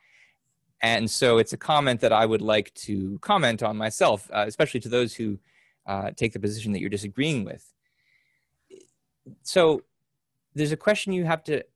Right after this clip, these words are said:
ask here, but what does it mean to be responsible? Now,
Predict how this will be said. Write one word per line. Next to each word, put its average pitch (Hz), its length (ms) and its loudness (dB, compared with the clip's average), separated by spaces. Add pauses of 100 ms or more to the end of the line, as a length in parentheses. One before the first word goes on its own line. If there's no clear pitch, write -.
ask 139 280 0
here, 139 140 -2
but 120 120 -4
what 135 160 -4
does 185 120 -4
it 175 100 -2
mean 135 300 -6
to 135 100 -12
be 117 360 -6 (300)
responsible? 143 720 -2 (1600)
Now, 123 300 2